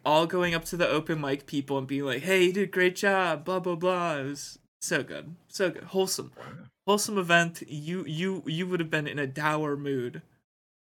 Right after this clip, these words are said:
Speaker 2: Yeah, not, not my speed. Now, did you have to, I saw online, did you have to do the thing where everybody cut their, the, the sign of a cross into their palm and do, like, the blood
Speaker 1: That is,
Speaker 2: situation
Speaker 1: that
Speaker 2: thing?
Speaker 1: is how I, I got my media badge right here.
Speaker 2: Oh,
Speaker 1: Um,
Speaker 2: baby.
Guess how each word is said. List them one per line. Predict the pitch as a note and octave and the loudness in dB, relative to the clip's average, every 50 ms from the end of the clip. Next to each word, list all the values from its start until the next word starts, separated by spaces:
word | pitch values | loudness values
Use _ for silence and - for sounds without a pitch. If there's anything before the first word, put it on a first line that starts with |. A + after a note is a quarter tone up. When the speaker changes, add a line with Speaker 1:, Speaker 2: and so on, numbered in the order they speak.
| _ _ _ - | _ _ _ -8
Speaker 2:
Yeah, | E2+ D#2 D2 C#2+ B1+ - - - | -6 -4 -4 -6 -8 -10 -12 -12
not, | E2 F2 F2+ F#2 A2+ C3 | -8 -8 -6 -2 0 2
not | A#2+ G#2+ G#2 F2+ | 4 4 2 2
my | D2+ D#2 | 0 -6
speed. | D2+ - - - E2+ E2 - | -8 -8 -8 -8 -8 -4 2
Now, | G#2+ A#2 A#2+ | 4 4 4
did | A#2 B2 B2 | 4 2 4
you | C3 D#3 | 6 8
have | F#3 F#3+ F3+ | 8 8 8
to, | D#3+ A#2+ | 6 4
I | B2+ | 4
saw | B2 F#3 E3+ E3 | 4 6 6 6
online, | D3 D3 C#3+ C3+ B2 | 6 8 8 6 6
did | A2 G#2+ A2+ | 6 4 4
you | D#3+ | 4
have | F3+ C#3 | 4 6
to | |
do | C#3 C#3 | 6 4
the | C3 B2 | 6 6
thing | C#3 C3+ C3 B2 | 4 6 6 6
where | A2+ G#2 F#2+ - | 6 6 4 6
everybody | G#2 A2 A#2 A2+ G#2+ A2+ A2 G#2 | 4 6 6 8 8 8 8 8
cut | F#2+ - - - B2 A2 - - | 6 2 2 2 2 2 2 2
their, | A2 G#2 G2+ F#2 F2 - _ _ | 2 2 2 0 -2 -10 _ _
the, | - F2 E2+ D2+ D2+ - _ - D2+ | -2 -2 -2 -2 -4 -10 _ -12 -8
the | E2 E2 D#2+ C#2 - _ _ _ _ _ _ _ _ _ _ _ - | -6 -6 -6 -6 -10 _ _ _ _ _ _ _ _ _ _ _ -2
sign | - A2+ G#2+ G#2 | 2 4 6 6
of | G2+ F2 | 4 2
a | G#2+ | -2
cross | - - A#2+ G#2 G#2 G#2+ G2+ - | 0 4 6 8 8 6 4 0
into | F#2+ F2 G#2+ | -4 -2 2
their | F2+ F2 E2+ | 2 2 2
palm | - - F#2 F#2+ G2 G2+ F#2+ F2+ | 2 0 0 2 2 2 2 2
and | E2+ F2 F2 | 0 2 2
do, | F#2 | 2
like, | F2+ E2 D#2 | 2 2 0
the | - D#2 | -2 -6
blood | D2+ C#2+ E2 F2+ G2 G#2 G#2+ G#2+ A2 A2 A2 - _ _ - | -6 -2 2 6 8 8 8 8 8 6 4 -2 _ _ 4
Speaker 1:
That | - - F#3+ | 6 8 8
is, | G3+ G#3+ | 8 8
Speaker 2:
situation | A#2+ G#2+ G2+ A#2+ A2+ A2+ A2+ - B2 A2+ | 6 6 8 8 8 6 6 4 2 6
Speaker 1:
that | A2 F3 | 10 10
Speaker 2:
thing? | F#3 F#3+ | 12 12
Speaker 1:
is | G3+ G#3 G3+ G#3+ | 10 8 6 4
how | A3 G3+ | 6 6
I, | G3 F#3+ - | 6 6 6
I | - E3+ E3+ | 4 4 6
got | F#3 F#3+ F3+ | 6 6 6
my | F3+ E3+ | 4 2
media | E3 E3 F3+ F#3+ G3 G3 F3+ | 2 2 0 2 2 2 4
badge | F#3+ F#3 F3+ F3+ F3 - | 6 6 6 6 4 4
right | F3+ E3+ E3+ F#3 | 2 2 2 2
here. | G3 F#3 F#3 F#3 F#3 F#3+ - - _ _ _ _ - G#3 | 2 2 2 0 0 -4 -8 -14 _ _ _ _ -4 0
Speaker 2:
Oh, | - - | 2 6
Speaker 1:
Um, | C3+ | 8
Speaker 2:
baby. | A#3 D#4+ D4+ A2 F2 E2+ C#2+ - | 10 10 10 10 6 4 -2 -2